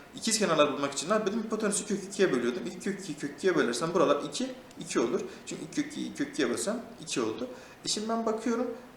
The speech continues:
Bir de neydi? İkizkenar dik üçgenin açıları kırk beşe kırk beşti. Ve dikkat edersen bak, şuradaki açı kırk beş ile on beşin toplamından altmış derece yapar.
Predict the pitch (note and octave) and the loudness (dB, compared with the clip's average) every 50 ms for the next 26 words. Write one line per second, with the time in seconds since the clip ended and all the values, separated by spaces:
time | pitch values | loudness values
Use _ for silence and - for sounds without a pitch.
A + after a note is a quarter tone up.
0 | - - - C#3+ G3 G3+ A3+ G#3+ A#3 C4+ C4+ B3 A#3+ A3+ G#3 G3+ G#3+ - - G#3+ | -18 -14 -8 -6 0 2 2 4 4 4 4 4 2 0 0 -2 -2 0 2 2
1 | A3 A3 A3 G#3 - - - G3 F#3+ - F3 - - - G3+ B3 C4 - - - | 2 2 2 0 -2 -2 -2 -2 -2 -2 0 0 2 2 2 2 0 -4 -8 -12
2 | - - G#3 G3+ - - - C#3+ C3+ - - A#3+ C#4+ - - - - - - - | -6 -6 -4 -4 -4 -2 -2 -2 0 0 0 0 -2 -2 -6 -12 -16 -20 -20 -20
3 | - - - - G3 G3 G3 - - D#3 C3 A#2+ - - - G#3 B3 - - - | -20 -18 -4 0 0 0 0 0 2 2 2 2 0 -2 -4 -6 -8 -8 -10 -14
4 | - - - - - - - - E3 F3 F3 F#3 - - A3 G#3 G#3 G#3+ G#3+ G#3+ | -18 -20 -20 -20 -20 -20 -14 -4 -4 -2 -2 -2 0 0 2 2 4 4 4 4
5 | G#3+ G3 G3 F#3 F3+ F#3 - - - F#3+ F#3 F#3 F3+ F#3 A3 F#3+ - - - - | 2 2 2 0 -2 -2 -4 -4 -4 2 2 2 4 6 4 4 4 2 -2 -4
6 | - - - - F#3 E3 - - - A3+ A3 - - F#3+ G#3+ G#3+ G3+ F#3+ - E3+ | -12 -14 -4 -2 -2 -2 -2 -2 0 2 2 2 4 2 2 4 2 2 0 0
7 | D#3+ - E3 D#3+ - D3+ D3+ E3+ A3 C4 B3+ A3 - - F#3+ - - D#3+ C3 B2 | -2 -2 -4 0 0 0 0 0 0 0 0 0 0 0 -2 2 2 2 2 4
8 | A2 A#2 A2+ G#2 G#2 - A2+ G#2+ - | 2 2 0 0 -2 -4 -6 -6 -8